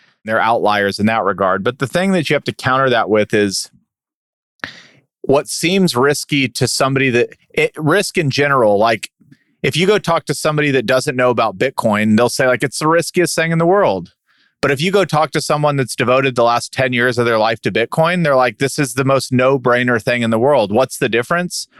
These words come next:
One person knows a lot, has a lot of information on it, and is very focused on it and doesn't see it as risky. And somebody else does see it as risky, is like, um, if you tried to buy an industrial building tomorrow, if I said, "You need to buy an industrial building tomorrow,"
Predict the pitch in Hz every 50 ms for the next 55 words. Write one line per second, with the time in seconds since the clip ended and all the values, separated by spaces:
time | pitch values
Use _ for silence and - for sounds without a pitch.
0 | - _ - 123 123 143 160 165 - 165 175 170 - - 151 139 127 123 123 135
1 | 143 123 131 117 120 117 - - 120 120 127 120 123 120 113 117 123 131 127 120
2 | 123 120 107 127 117 113 113 113 110 - - 113 101 101 101 104 110 120 135 -
3 | _ _ _ - 117 117 107 - 123 120 120 107 - - 127 127 120 - 120 -
4 | - - 101 101 101 107 113 113 - 117 110 120 120 120 120 127 107 - - 113
5 | 107 107 104 92 95 101 101 - - - 110 110 120 117 - _ - - _ _
6 | - 123 127 - - 147 147 143 143 143 139 135 135 139 143 139 - - - -
7 | - - 143 156 160 165 - - 139 120 110 104 95 101 98 92 - - 107 107
8 | 107 101 117 117 113 101 - - _ _ _ _ - _ _ _ _ _ _ _
9 | _ - - 113 117 117 117 117 120 123 - 135 139 - 151 156 151 143 139 -
10 | - 160 156 139 143 131 139 139 143 143 139 127 117 139 151 - - 135 113 101
11 | 104 101 101 98 101 98 95 95 98 98 98 98 95 - 101 - - - 131 113
12 | 123 127 135 139 135 127 120 120 123 123 120 113 101 113 120 - - - 110 101
13 | 95 95 92 92 95 92 92 92 92 92 90 90 90 90 -